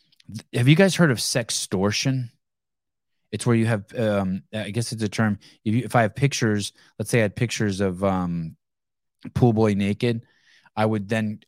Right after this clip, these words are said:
I would then be like, "Hey, dude, you gotta pay me five hundred bucks or I'm gonna put those online," right? That's called sextortion. This part's gonna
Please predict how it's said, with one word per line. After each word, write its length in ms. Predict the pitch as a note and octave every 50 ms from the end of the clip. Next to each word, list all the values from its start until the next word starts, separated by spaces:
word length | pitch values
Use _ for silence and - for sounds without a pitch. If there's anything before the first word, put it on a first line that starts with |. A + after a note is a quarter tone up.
| _
I 140 | G#2+ A2 G#2+
would 180 | G#2+ G#2+ G2+ G2
then 280 | A2 A2 A2 G#2 G2
be 100 | G2+ A2+
like, 200 | G#2+ G#2 G2+ F2
"Hey, 200 | F2 F#2+ G#2+ G#2+
dude, 180 | G2+ G2+ G2 F#2+
you 80 | F#2+
gotta 180 | F#2 G2+ F#2+ F#2
pay 140 | - G#2+ G2
me 220 | F#2+ F#2 F#2 F#2+ - - - _ _ _ _ _
five 240 | _ - G2+ F#2 F2+
hundred 180 | G2+ G2+ F#2 F2
bucks 280 | F2+ F#2 E2+ - -
or 60 | F#2
I'm 80 | F2+ F2+
gonna 140 | F2 E2+ D#2
put 300 | - - G#2 F2+ F2+ -
those 220 | G2+ F2+ E2+ D#2 F2
online," 460 | E2 D#2+ D#2+ D#2 D2 C#2+ C#2 C#2+ - _ _ _ _ -
right? 220 | E2 E2+ - - - _ _ _ _ _ _ _ _ _ _ _ _ _ _ _ _ _ _ _ _ _ _ _ _ _ _ _ _ _ _ _ _ _ _ _ _
That's 160 | G2 F#2 -
called 200 | - - F#2+ F2
sextortion. 840 | - - - G2+ F#2 - - - - F#2 F2+ E2+ - - D2 C2+ - _
This 160 | G#2 G#2+ -
part's 300 | - - F2 E2 D2+ -
gonna 240 | - E2+ D2+ C#2+